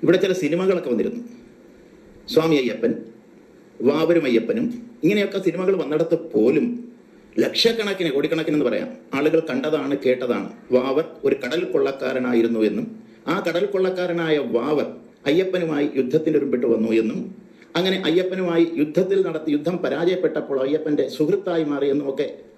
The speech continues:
പറഞ്ഞത് ഇവിടെ എല്ലാവരും കേട്ട കാര്യങ്ങളാണ്, ഇവിടെ നടന്നുകൊണ്ടിരിക്കുന്ന കാര്യങ്ങളാണ്. പക്ഷെ അതൊന്നുമല്ല നമ്മുടെ വിഷയം. ഇപ്പോ തീവ്രവാദി എന്ന് പറയുമ്പോ,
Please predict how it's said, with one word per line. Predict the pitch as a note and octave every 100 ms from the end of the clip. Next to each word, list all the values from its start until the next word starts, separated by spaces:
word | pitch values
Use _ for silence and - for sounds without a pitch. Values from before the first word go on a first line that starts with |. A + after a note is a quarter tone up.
| -
പറഞ്ഞത് | D#3 F3 F#3
ഇവിടെ | F#3
എല്ലാവരും | F3+ G#3+ A#3+
കേട്ട | F3+ F3+
കാര്യങ്ങളാണ്, | G3+ F#3+ G#3 G3 A#2+ -
ഇവിടെ | E3
നടന്നുകൊണ്ടിരിക്കുന്ന | D#3 E3+ G3 G#3 F#3+ F#3 F#3
കാര്യങ്ങളാണ്. | D3+ E3 D#3 D3 - - - - - -
പക്ഷെ | -
അതൊന്നുമല്ല | F3+ G#3+ G3 A#3+ F#3+ G#3
നമ്മുടെ | E3 F#3 F#3
വിഷയം. | C#3 E3+ A2 - - - - - - -
ഇപ്പോ | F3 G3 F3 - - - - - G#3+ - - E3+ B2+
തീവ്രവാദി | D3+ F#3 F#3 F#3
എന്ന് | G3 F3+
പറയുമ്പോ, | E3 E3 F3+ - -